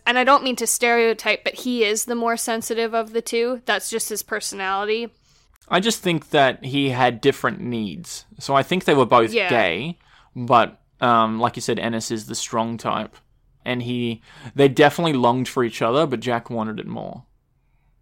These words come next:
Speaker 1: The reason I think Ennis, so Heath Ledger's character, was bisexual is because of the way he interacts with women in this film as well.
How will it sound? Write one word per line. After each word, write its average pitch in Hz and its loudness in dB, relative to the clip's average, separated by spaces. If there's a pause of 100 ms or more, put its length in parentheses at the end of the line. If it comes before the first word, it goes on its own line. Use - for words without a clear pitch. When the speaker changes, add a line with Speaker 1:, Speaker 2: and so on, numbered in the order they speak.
Speaker 1:
The 247 -2
reason 277 -2
I 240 4
think - -8
Ennis, 220 -4
so 214 -6
Heath 214 -8
Ledger's 214 -4
character, 208 -8
was 196 -4
bisexual 196 -6
is 190 -12
because 208 -8
of 202 -8
the 220 -4
way 208 -2 (380)
he 233 -4 (560)
interacts 240 2
with 226 -2
women 214 -2
in 208 -6
this 208 -8
film 208 -6
as 196 -8
well. 196 -4